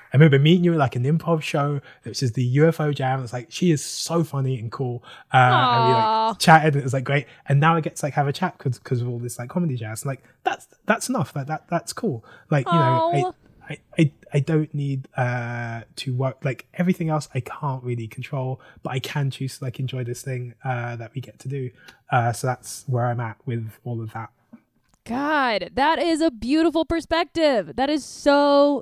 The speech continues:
Speaker 2: good to hear. It's so true. Enjoy the moment, because it's true. You stress when you don't have it. You stress when you have it.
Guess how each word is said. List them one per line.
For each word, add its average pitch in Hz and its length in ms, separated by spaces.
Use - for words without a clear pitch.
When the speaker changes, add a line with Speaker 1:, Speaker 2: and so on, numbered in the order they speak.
Speaker 2:
good 247 380
to 247 120
hear. 220 320
It's 165 220
so 233 320
true. 208 340
Enjoy 185 440
the 240 80
moment, 208 580
because 214 180
it's 208 220
true. 220 160
You 180 200
stress 226 440
when 208 100
you 185 120
don't 196 200
have 202 160
it. 196 100
You 185 80
stress 214 260
when 220 160
you 196 80
have 190 260
it. 190 220